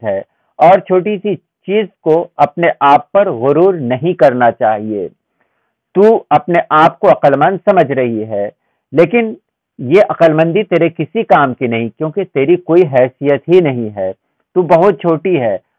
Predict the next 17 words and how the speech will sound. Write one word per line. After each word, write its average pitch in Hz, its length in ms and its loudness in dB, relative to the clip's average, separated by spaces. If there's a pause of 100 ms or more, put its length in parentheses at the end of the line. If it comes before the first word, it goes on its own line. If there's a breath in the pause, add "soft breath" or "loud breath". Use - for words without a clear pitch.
(140)
और 170 180 4
तेरा 165 320 0
कोई 185 220 -2
वजूद 151 420 0
ही 202 120 2
नहीं, 120 300 -4
तेरी 151 320 -2
कोई, 170 260 0 (260)
अ, 131 240 0 (220)
असलियत 160 520 0
ही 196 120 0
नहीं, 147 240 -4
तेरी 160 280 -2
कोई 175 180 0
हकीकत 156 540 -4
ही 202 120 0
नहीं। 117 320 -4